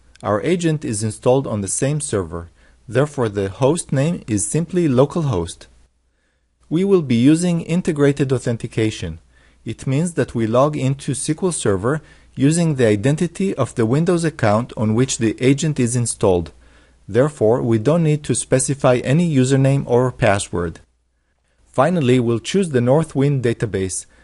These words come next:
This is a demo database in S Q L Server. Explore Analytics connects to the data source and discovers all the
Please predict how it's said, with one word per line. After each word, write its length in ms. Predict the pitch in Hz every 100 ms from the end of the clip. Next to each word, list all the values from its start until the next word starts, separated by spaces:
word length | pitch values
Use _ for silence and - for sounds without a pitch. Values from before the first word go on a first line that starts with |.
| _ -
This 220 | 156 196
is 140 | 143
a 80 | 113
demo 340 | 101 131 170
database 720 | 135 123 - 123 143 156 156
in 80 | -
S 140 | 110 -
Q 100 | 135
L 80 | 147
Server. 440 | 139 104 82 85 90 _ _ _ _ _ _ _ _
Explore 500 | 127 - - 165 208
Analytics 560 | 196 139 117 135 135 -
connects 460 | - 123 185 -
to 140 | - 170
the 120 | 143
data 300 | 110 120 143
source 440 | - 113 117 131
and 200 | - 117
discovers 640 | 104 - - 160 185 160 -
all 240 | 156
the 100 | 185